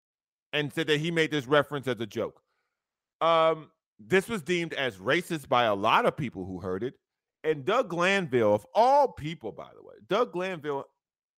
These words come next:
an astute man, a very smart person, had been the only black guy in a bunch of dugouts. And this is him saying, this isn't me. I,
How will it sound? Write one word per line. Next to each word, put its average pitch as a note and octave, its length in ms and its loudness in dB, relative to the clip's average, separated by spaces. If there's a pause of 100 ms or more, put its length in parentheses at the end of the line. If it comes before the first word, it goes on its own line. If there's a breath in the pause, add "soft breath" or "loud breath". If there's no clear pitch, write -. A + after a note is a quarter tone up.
(920)
an D3+ 200 -10
astute A3+ 500 0
man, F3+ 380 -2 (720)
a G#2+ 80 -10
very G3+ 300 4
smart G3 360 2
person, D3+ 420 -2 (800)
had D#3+ 200 -2
been F3+ 120 0
the F3+ 120 -4
only G#3+ 260 -2
black E3+ 340 2
guy E3 220 4
in D#3+ 100 0
a C#3 40 -2
bunch D3 280 -2
of C3+ 100 -8
dugouts. B2+ 600 0 (380)
And C#3+ 120 -6
this F#3 140 -2
is A3+ 140 -6
him C4+ 220 4
saying, A3 220 2
this F#3 140 0
isn't G3+ 240 -2
me. F#3 120 2
I, C#3+ 120 4